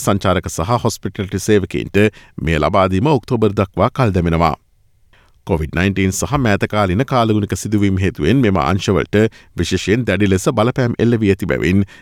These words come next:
යථා තත්ත්වයට පත්වීමට වැඩි කාලයක් අවශ්‍ය බව ෆෙයාව කොමිසම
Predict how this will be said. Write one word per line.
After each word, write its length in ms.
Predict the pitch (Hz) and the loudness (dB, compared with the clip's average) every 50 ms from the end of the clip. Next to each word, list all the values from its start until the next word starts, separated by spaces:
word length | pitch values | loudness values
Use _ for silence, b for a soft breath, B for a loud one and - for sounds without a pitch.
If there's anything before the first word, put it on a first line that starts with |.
| B _ 90 85 | B _ -4 -2
යථා 180 | 82 - 92 98 | 0 0 0 0
තත්ත්වයට 340 | 92 - _ - 92 85 - - | -2 -4 _ -2 -2 -2 0 -2
පත්වීමට 500 | 101 95 - - 101 92 92 90 - 165 123 101 | -2 -2 0 -2 0 0 0 0 0 0 0 2
වැඩි 180 | 101 113 113 - | 0 0 -2 -2
කාලයක් 340 | 110 107 101 101 98 - - - 113 | 0 0 2 2 0 0 -2 -2 -2
අවශ්‍ය 280 | 151 165 - - 98 78 | -2 -2 -2 -2 -4 -4
බව 220 | - 67 87 104 107 b b b b _ - | -2 0 2 2 2 b b b b _ -4
ෆෙයාව 260 | 98 95 87 82 82 - - - | -2 0 0 0 -2 -2 -2 0
කොමිසම 400 | 113 123 123 - - 113 143 | 0 0 0 2 2 2 2